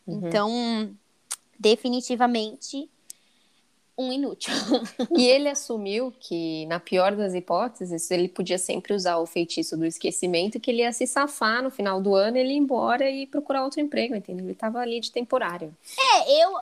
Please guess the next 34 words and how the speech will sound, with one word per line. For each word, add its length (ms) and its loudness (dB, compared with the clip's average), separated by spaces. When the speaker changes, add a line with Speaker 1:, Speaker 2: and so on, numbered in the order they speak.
Speaker 2:
eu 220 -2
sinceramente 920 -6
acho 400 0
que, 640 -16
é, 640 -2
a 120 0
gente 260 -8
não 140 -8
sabe 340 2
ainda 300 -6
o 20 -4
dano 560 0
que 220 -6
a, 120 -4
que 80 -2
a 80 0
varinha 380 0
do 120 -4
Rony 320 -6
pode 260 -4
ter 120 -8
causado, 580 2
mas 220 -10
ele 140 -10
pode, 500 0
eu 140 0
imagino 420 -8
que 100 -18
você 180 -8
pode 280 2
selecionar 800 -2
as 180 -4
memórias, 560 -8
né? 140 -12